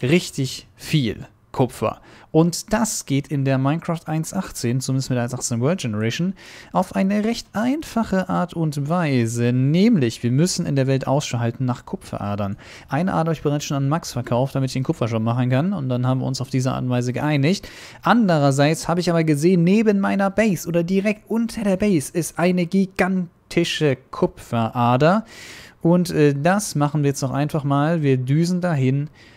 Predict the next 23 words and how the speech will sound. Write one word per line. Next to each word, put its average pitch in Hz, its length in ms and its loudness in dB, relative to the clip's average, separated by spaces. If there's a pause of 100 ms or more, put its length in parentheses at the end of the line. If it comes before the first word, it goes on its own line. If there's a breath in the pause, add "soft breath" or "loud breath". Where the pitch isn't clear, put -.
(140 loud breath)
und - 380 0
plündern 143 800 0 (160)
etwas 123 800 -4
weg. 139 560 -2
Das 131 220 -2
kann 135 160 0
jetzt 131 120 -2
wieder 135 120 0
ein 127 40 2
bisschen 131 220 -2
dauern, 139 180 4
das 139 80 -2
Ganze 139 200 0
auszugraben. 160 580 0 (480 loud breath)
Aber, 135 560 2
ähm, 123 360 -4
ich 135 140 -10
hoffe 135 180 -6
mal, 131 260 -6
dass - 240 -14
das 120 260 -8
irgendwie 123 300 -4
klappt. 180 280 -6